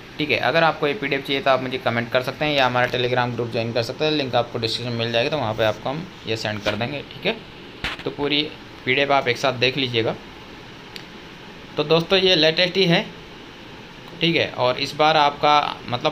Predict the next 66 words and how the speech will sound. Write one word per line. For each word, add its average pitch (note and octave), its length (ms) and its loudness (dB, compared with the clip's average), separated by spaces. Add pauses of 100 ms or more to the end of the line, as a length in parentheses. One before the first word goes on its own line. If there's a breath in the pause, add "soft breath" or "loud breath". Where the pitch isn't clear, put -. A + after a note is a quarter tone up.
(120)
fireman C#3 400 2
बनना D3 240 2
इतना C#3+ 220 2
आसान C#3+ 360 2
नहीं C#3 200 0
है, - 80 -6 (480 loud breath)
ये C3 80 2
सारी D3+ 240 4
चीज़ें D3 240 0
आपको C#3 280 2
करनी D3+ 380 4
पड़ेगी, G#2+ 360 4 (360)
ठीक C#3+ 160 0
है। A2 140 2 (640)
पिछली F3+ 280 2
बार F3+ 240 6
कैसे E3 300 2
क्या E3+ 160 4
हुआ D#3 180 6
था F3+ 160 2
उससे D#3 360 2
कोई D#3 180 4
लेना D3+ 260 4
देना D3+ 240 2
नहीं D3+ 140 2
है, F3 120 4
लेकिन D3+ 260 2
इस D3 120 -2
बार C3+ 200 4
amendment C3+ 440 2
इन्होंने C#3 320 0
कर D3 240 2
दिया C#3+ 300 4
तो D#3+ 160 -2
कर C3 260 2
दिया। G#2+ 280 0 (600 loud breath)
जैसे C#3+ 220 2
कि D#3 80 2
आप D3+ 120 4
सभी D3 240 2
को D3+ 100 2
पता C#3+ 240 4
होगा D3 200 4
sanitary C#3 380 0
inspector C#3 340 -2
में C#3+ 160 -2
भी C#3 100 0
इन्होंने C#3+ 260 0
amendment C3 460 2
किया B2+ 200 4
है, C#3 100 2
qualification C3+ 760 0
में C#3 120 -2
जो B2+ 80 -2
sanitary B2 380 -2
inspector B2+ 280 -2
diploma A#2+ 360 0
मांगा B2 200 0
जाता B2 220 2
था B2+ 120 -2
तो B2 100 0
वो A#2+ 180 2
हटा B2 240 4
ही C3 100 4
दिया B2+ 200 4
है। C#3+ 140 -2